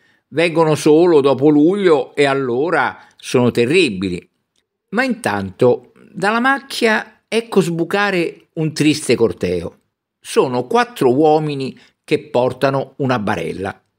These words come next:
Su questa dello strame, sullo strame un'ombra d'uomo che batte i denti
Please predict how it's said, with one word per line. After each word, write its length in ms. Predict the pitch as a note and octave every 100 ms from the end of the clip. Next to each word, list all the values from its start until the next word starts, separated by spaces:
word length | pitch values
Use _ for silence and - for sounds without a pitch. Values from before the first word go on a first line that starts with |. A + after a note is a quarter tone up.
| _ _ _ _ _ _
Su 320 | - - B3
questa 840 | C#4 C#4 - - E3+ D3 - _ _ _ _
dello 280 | D3 D#3
strame, 800 | D3+ - D#3 C3+ A#2 C#3 G3 _ _ _ _ _ _ _ _
sullo 260 | - F#3
strame 680 | E3+ - F#3+ F3+ D#3+ D3+ -
un'ombra 500 | - E3 E3 D3 C#3
d'uomo 680 | B2+ C3 A#2 A2+ C#3 - _ _ _
che 140 | B2+
batte 360 | E3+ G3 F#3+ F#3+
i 40 |
denti 640 | F3 D3+ D3 C#3+ D3 D#3